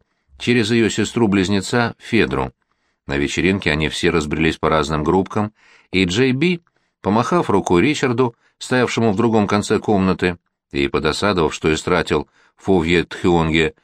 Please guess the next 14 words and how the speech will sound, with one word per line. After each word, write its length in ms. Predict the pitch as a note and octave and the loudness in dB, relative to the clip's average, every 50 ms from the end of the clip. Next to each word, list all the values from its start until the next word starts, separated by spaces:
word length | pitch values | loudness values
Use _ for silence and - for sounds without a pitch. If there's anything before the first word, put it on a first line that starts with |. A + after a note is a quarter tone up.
| _ _ _ _ _ - | _ _ _ _ _ -10
целых 320 | - - G2 F#2 F2 D#2+ | -2 0 2 2 2 0
четырнадцать 680 | - G#2+ F2+ - G2 F2+ E2 E2+ E2 D#2 - F#2+ F2+ E2+ | -2 -4 -2 0 0 0 2 2 0 0 0 -2 -2 0
долларов, 520 | F#2 C3 C#3 C#3 C#3 C3 C3 B2 - _ _ _ _ _ _ _ | 0 2 2 2 2 0 -2 -6 -8 _ _ _ _ _ _ _
когда 260 | - E2 D#2+ - F3 G2 | -4 -2 0 2 2 2
Мирасоль 500 | G#2 G#2+ A2+ B2 A#2 - - C#3+ A#2 - | 2 2 2 0 -2 0 0 0 0 0
тут 220 | - A#2+ F2+ - | 0 -2 0 0
накрыла 560 | G#2 G#2 F#2+ - G#2+ A2 G#2+ G2+ F#2+ E2+ - _ _ _ _ _ _ _ | 0 -2 0 0 0 2 4 4 2 0 -2 _ _ _ _ _ _ _
щедрый 440 | - - - A2+ G#2+ F#2 G2 G#2 G2+ | -10 -4 0 0 2 2 2 2 0
стол — 340 | - - - D3+ D3+ D3 - _ _ _ _ _ _ _ - | 0 -2 0 0 0 0 -2 _ _ _ _ _ _ _ 0
и 100 | G2+ G#2 | 2 4
можно 360 | A2+ A#2 A#2 G2+ A#2 A#2 G#2 | 4 4 2 2 2 2 2
было 200 | G2 A2 G#2+ G2 | 4 2 2 2
поесть 400 | - A#2 A#2 A#2+ A2 F#2+ F2 F2+ | 2 2 2 2 2 0 0 0
бесплатно, 720 | F#2+ C3+ B2+ - - G2 E2+ D2+ C#2+ - - C#2 C2 | -2 -2 -2 -2 0 2 2 2 0 0 -4 -6 -6